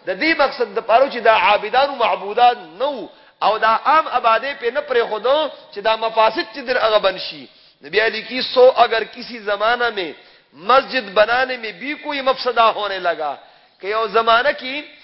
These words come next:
د جمعات په جوړولو کې هم فساد جوړیږي چې خلک د دې عبادت پاغي کې شروع کی، وہ بھی ناجائز ہوگی. اب هم بیا ناجائز دي، جیسا کہ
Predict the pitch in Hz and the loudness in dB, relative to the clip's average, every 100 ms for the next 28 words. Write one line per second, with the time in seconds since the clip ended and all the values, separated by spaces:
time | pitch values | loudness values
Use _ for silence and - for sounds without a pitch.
0 | _ _ - 170 196 226 285 302 - 226 | _ _ -16 -10 -4 2 2 2 -4 -8
1 | 240 277 285 - 277 330 - 269 277 269 | -6 -4 -4 -4 -6 -4 0 4 4 4
2 | 190 254 294 277 - 247 262 269 - - | 0 -12 -10 -10 -10 -4 0 0 -2 -8
3 | 190 254 277 233 262 320 - 233 247 330 | -4 0 4 4 2 -2 -2 -2 0 -4
4 | 285 - 233 202 170 170 131 _ _ 208 | -10 -10 -10 -12 -12 -18 -20 _ _ -4
5 | 320 277 262 233 208 226 208 - 190 156 | -2 0 2 2 0 -4 -6 -8 -12 -14
6 | 151 - _ 160 226 240 220 214 202 190 | -20 -20 _ -2 -2 0 2 2 0 -2
7 | 208 196 185 151 226 226 254 247 262 277 | -4 -6 -8 0 0 4 2 2 -2 -4